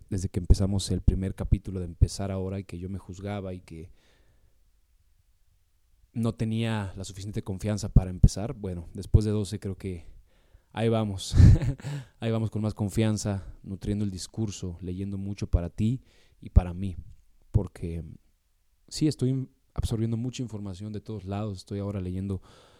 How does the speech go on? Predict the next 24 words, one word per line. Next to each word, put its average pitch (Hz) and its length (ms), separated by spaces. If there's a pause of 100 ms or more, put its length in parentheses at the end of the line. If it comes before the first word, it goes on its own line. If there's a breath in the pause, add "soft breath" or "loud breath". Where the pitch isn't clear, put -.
(340 loud breath)
y 110 60
escuchando 98 420
mucho 98 480 (380)
de 98 100
filosofía, 101 880 (640 soft breath)
porque - 220
me 92 80
parece 95 340
que - 120
también 95 600 (180)
va 95 100
por 98 140
la 95 60
misma 98 220
corriente 92 460
del 92 120
coaching, 101 580 (120)
¿no? 101 180
Se-, 101 140 (100)
del 101 160
coaching, 107 380 (160)
ah, - 120
del 95 160
coaching. - 360